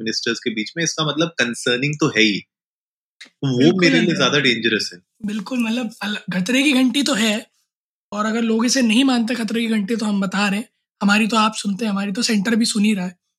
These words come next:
Speaker 2: <laughs>
Speaker 1: <laughs>
Speaker 2: तो भैया, खतरे की घंटी तो है।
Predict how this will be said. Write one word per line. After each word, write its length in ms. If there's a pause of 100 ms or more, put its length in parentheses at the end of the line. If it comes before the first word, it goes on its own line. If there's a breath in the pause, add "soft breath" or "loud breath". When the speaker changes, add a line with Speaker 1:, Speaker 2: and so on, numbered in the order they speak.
(280)
Speaker 2:
<laughs> 640
Speaker 1:
<laughs> 0 (520 loud breath)
Speaker 2:
तो 440
भैया, 200
खतरे 300
की 80
घंटी 280
तो 100
है। 320